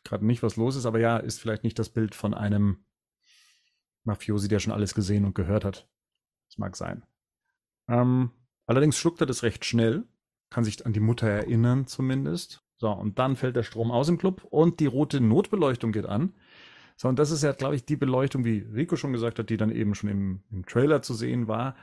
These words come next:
oder auch schon zu Beginn des Films, wo wir drüber gesprochen haben, dass sich, ähm, da ja Bruce Wayne verkleidet, ja, und sich dann die schwarze,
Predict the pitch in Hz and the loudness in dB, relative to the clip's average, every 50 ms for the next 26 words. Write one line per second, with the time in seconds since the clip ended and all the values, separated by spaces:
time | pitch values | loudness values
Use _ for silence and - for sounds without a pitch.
0 | - _ _ 139 175 196 - - 160 - 175 165 - 156 131 127 113 - - 214 | -20 _ _ 0 0 0 0 -2 -4 -2 -2 -2 -2 -2 -4 -6 -4 0 0 0
1 | 294 302 165 117 - - - 113 127 180 226 233 - - - _ - 127 127 135 | 2 2 0 -2 -4 -4 -2 -2 0 0 0 -2 -4 -10 -14 _ -8 -6 -2 0
2 | 135 135 131 - - 131 135 135 131 127 - - - 131 135 - 139 131 123 127 | 0 -2 -2 -4 -4 -2 -2 -2 -2 -2 -6 -6 -4 -4 -4 -2 -2 -2 -2 0
3 | 127 131 131 131 123 117 120 117 - - - - 127 117 - - - - - - | 0 -2 -2 -2 -2 -2 -4 -4 -4 -6 -6 -6 -6 -6 -6 -10 -16 -16 -12 -6
4 | - 117 113 113 113 110 110 110 113 - 110 110 110 110 104 110 123 120 - - | -2 0 0 2 2 2 0 0 -2 -4 -2 -2 -2 -2 -2 -2 -4 -4 -4 -4
5 | - 110 113 127 131 117 - - 104 - - 98 95 107 135 143 156 170 160 - | -2 -2 0 0 0 -2 -4 -6 -8 -8 -6 -6 -4 -4 -4 -4 -4 -6 -6 -6
6 | - - - _ - 113 120 131 113 113 107 - 123 - - 120 120 120 113 113 | -12 -18 -16 _ -4 -4 -4 -2 -2 -2 -2 -4 -6 -6 -2 -2 0 0 0 -2
7 | 113 110 - - 110 110 123 120 - - 123 117 113 | -4 -6 -4 -4 -4 -4 -4 -6 -6 -4 -4 -4 -4